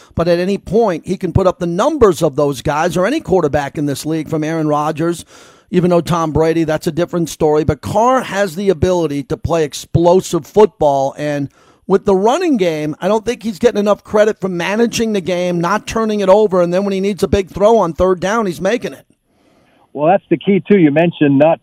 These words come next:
Speaker 2: turning the ball over. What was it, one sack in the last game last week? And, and I, I was reading somewhere that right now he has a passer rating of one hundred ten plus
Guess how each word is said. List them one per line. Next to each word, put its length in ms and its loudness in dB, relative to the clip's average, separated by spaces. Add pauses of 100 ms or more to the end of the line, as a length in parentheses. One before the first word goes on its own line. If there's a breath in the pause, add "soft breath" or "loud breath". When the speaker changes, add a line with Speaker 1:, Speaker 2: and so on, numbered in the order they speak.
Speaker 2:
turning 160 6
the 60 6
ball 340 2
over. 240 2
What 220 2
was 100 -2
it, 100 4
one 280 4 (120)
sack 280 0
in 80 6
the 100 4
last 340 0
game 320 4 (320 loud breath)
last 400 -2
week? 260 2
And, 120 0 (320 soft breath)
and 160 -2
I, 120 2
I 200 -6
was 180 -8
reading 400 -6
somewhere 460 -2
that 240 -8
right 180 -2
now 280 -2
he 140 -4
has 280 -4
a 60 -8
passer 480 -10
rating 340 -4
of 160 -8
one 220 0
hundred 340 -8
ten 280 -8
plus 520 -4